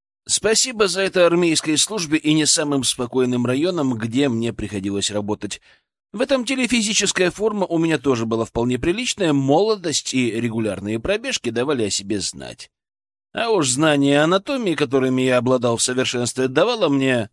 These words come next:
преимущество и делало меня весьма опасным противником. Я прекрасно знал, куда и как нужно бить, чтобы максимально быстро и эффективно вывести противника из строя.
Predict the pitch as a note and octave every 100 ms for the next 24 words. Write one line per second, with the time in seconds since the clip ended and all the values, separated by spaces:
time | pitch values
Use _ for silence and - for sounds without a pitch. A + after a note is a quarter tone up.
0 | _ G3+ E3+ C3+ A#2+ C3 C#4 C#4 - A#3
1 | C#3+ B2 C3 E3 A#3 A3 C#3 A#2 C3+ E3
2 | C#3 D#3 D3 - A#2+ A#2+ C#3 A#2 G#2 G2
3 | - G#2+ G2+ G2+ - D2+ - G#1+ - A#1
4 | B1 _ _ _ _ _ _ _ _ -
5 | E3+ F3+ - G#3 F#3 G3 E3+ D#3 B2 C3+
6 | C#3+ D3+ D3+ C3+ C#3 B2 C#3+ E3+ E3+ C#3
7 | C3 C3+ C3 C3 C#3 C3+ B2 B2+ E3+ -
8 | A#2+ A#2 A#2+ A2 - C#3+ A#2 A2+ A#2+ G#2+
9 | - G2 G#2 - G#2 G#2 G#2 G2+ - -
10 | D#2 D2+ C#2